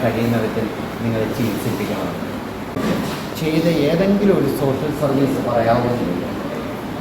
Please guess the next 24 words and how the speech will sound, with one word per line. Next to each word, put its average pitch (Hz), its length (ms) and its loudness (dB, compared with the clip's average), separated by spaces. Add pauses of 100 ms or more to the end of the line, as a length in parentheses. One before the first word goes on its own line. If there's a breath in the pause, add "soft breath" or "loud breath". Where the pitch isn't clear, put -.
(140)
എന്നപ്പോൾ 196 220 4
ഒരിക്കൽ 220 340 6
ഞാൻ 196 240 4
പ-, - 320 -2
എന്നപ്പോൾ 196 220 4
ഒരു 196 80 6
അമ്മച്ചി 170 560 4 (1120)
റോഡ് 175 340 6
ക്രോസ് 143 280 4
ചെയ്യാൻ 139 300 4 (460)
അങ്ങനെ 135 220 4
മടിച്ച് 131 340 4
മടിച്ച് 151 280 4
നിൽക്കുക, 117 280 4
പ്രായമായ 127 480 4
ഒരു 113 60 4
അമ്മച്ചി. 107 300 -2 (800)
ഇവൻ 180 180 2
ഈ - 140 0
ഫാദറിനോട് 147 480 4
പറഞ്ഞു, 123 320 2
സ്വന്തം 135 320 2
അപ്പനോട് 135 320 4
പറഞ്ഞു, 120 220 0